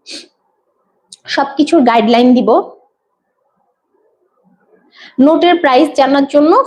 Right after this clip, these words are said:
Facebook পেজ তুন্দ্রা রিজিয়ন অথবা YouTube হচ্ছে যে তুন্দ্রা রিজিয়নের যে পোস্ট আছে সেটা একটু সবাই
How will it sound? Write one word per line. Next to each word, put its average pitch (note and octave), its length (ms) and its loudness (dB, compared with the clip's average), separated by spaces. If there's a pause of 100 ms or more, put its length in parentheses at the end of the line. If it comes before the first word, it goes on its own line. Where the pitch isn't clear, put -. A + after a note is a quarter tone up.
Facebook C4 420 -2 (120)
পেজ C#4 380 -2
তুন্দ্রা B3 280 0
রিজিয়ন C4 460 -2
অথবা A#3 460 -4
YouTube B3 680 -6
হচ্ছে A#3+ 340 -6
যে G3 360 -2 (100)
তুন্দ্রা A3+ 260 -2
রিজিয়নের A3 340 -6
যে B3 100 -12
পোস্ট A3 360 -6
আছে C4 260 -4
সেটা - 240 -10
একটু - 220 -14
সবাই A#3 280 -4